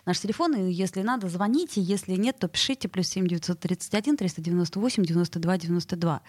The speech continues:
А, ну, я еще хотела с тобой поговорить про, м, освобожденные территории. Что там вообще происходит? Каким образом там происходит, например,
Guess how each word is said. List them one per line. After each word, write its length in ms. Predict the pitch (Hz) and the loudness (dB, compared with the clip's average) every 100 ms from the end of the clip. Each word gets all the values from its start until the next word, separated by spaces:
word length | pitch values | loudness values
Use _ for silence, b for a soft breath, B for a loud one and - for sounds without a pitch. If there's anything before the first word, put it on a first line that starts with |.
| B B B B B | B B B B B
А, 420 | 170 170 170 160 - | 0 2 2 0 -4
ну, 380 | - 202 311 320 _ _ _ - 135 - - | 0 2 2 2 _ _ _ -18 -18 -18 -6
я 420 | 196 269 302 262 | 0 2 2 0
еще 380 | 226 233 - 277 | -4 -4 -2 -2
хотела 340 | 262 247 262 | -2 0 0
с 40 | - | 0
тобой 260 | 233 233 | -2 -2
поговорить 500 | 233 196 220 311 320 | -4 -4 -2 -2 -4
про, 460 | - 214 233 233 - _ _ - | -4 -2 0 0 -2 _ _ -4
м, 440 | 202 190 185 180 | 0 2 2 2
освобожденные 680 | 180 202 202 202 277 247 226 | 0 0 -2 0 -2 0 -2
территории. 560 | 226 220 180 151 - - _ - 160 | -2 -2 -2 -2 -4 -14 _ -8 -6
Что 160 | - | -2
там 160 | 302 269 | 0 0
вообще 300 | 214 - 233 | -2 -4 -6
происходит? 680 | 208 214 208 - 151 - - | -4 -6 -6 -12 -14 -14 -12
Каким 320 | 208 - 302 | -6 2 2
образом 380 | 262 226 214 202 | 2 0 -2 -2
там 160 | 190 | -2
происходит, 440 | 185 202 - 240 196 | -2 -4 -2 -2 -2
например, 380 | 175 180 180 | -4 0 -2